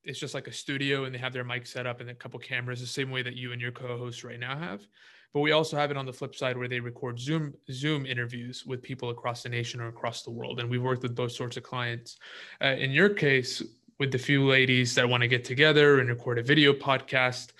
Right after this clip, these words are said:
uh, there's a lot more hardware setup that goes into it. And I'm not sure how much they would work for it. Only in my entire history have we actually flown out and helped the client set up their own studio and, and created all that for them.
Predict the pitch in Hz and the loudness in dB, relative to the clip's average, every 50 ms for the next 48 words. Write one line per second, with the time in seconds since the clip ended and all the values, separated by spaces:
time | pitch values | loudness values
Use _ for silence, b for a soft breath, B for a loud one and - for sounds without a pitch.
0 | B B B B B B 139 135 123 131 131 135 131 139 139 143 139 139 131 127 | B B B B B B 0 2 2 4 2 4 4 4 4 4 4 2 0 2
1 | 117 143 151 151 143 139 143 127 - - - 127 123 120 - 123 120 117 123 120 | 4 6 6 6 8 6 4 4 4 2 0 0 0 0 -2 -2 -4 -2 -2 -4
2 | 120 123 127 127 123 123 - 131 131 135 - - 135 123 123 127 131 131 127 - | -2 -2 -4 -4 -4 -6 -8 -10 -10 -10 -8 -2 -2 -2 0 -2 -4 -6 -6 -6
3 | - 139 131 120 - 131 131 127 120 120 - 123 120 117 123 139 143 139 - 165 | -4 -4 -4 -2 -2 -2 -2 -4 -4 -6 -6 -8 -6 -4 -2 -4 -4 -2 0 2
4 | 156 156 151 - - _ _ _ _ - - _ _ _ _ - 151 143 165 165 | 2 2 2 -2 -6 _ _ _ _ -20 -20 _ _ _ _ -10 -4 -2 2 4
5 | 165 156 147 139 135 135 135 131 127 - 139 135 131 123 123 143 131 - - 139 | 4 4 4 4 2 2 2 0 0 2 2 4 4 4 2 2 0 0 0 2
6 | 131 120 120 123 127 123 123 120 - - 123 120 - - 139 127 127 120 117 120 | 2 2 2 0 0 0 0 0 -2 -6 -6 -6 -6 -6 -4 -4 -4 -2 -2 -2
7 | 123 131 - 139 120 120 120 127 127 123 - 127 - - 123 120 120 120 - - | -2 -2 -2 -2 -2 -2 -2 -2 -2 0 -2 -4 -4 -2 -2 -2 -2 -2 -2 -4
8 | 127 123 120 120 120 117 117 117 120 117 - - - 117 117 123 131 143 139 131 | -2 -2 -2 -2 -4 -6 -4 -4 -6 -6 -8 -8 -8 -4 -2 0 2 2 2 0
9 | 120 117 117 - - 123 120 120 120 - - 123 120 123 135 143 147 151 151 - | -2 -4 -6 -6 -6 -6 -6 -6 -10 -6 -4 -2 -2 -2 -2 -2 -2 -4 -6 -8
10 | - - - - 180 - 104 208 | -8 -8 -6 -4 -2 -2 -2 -4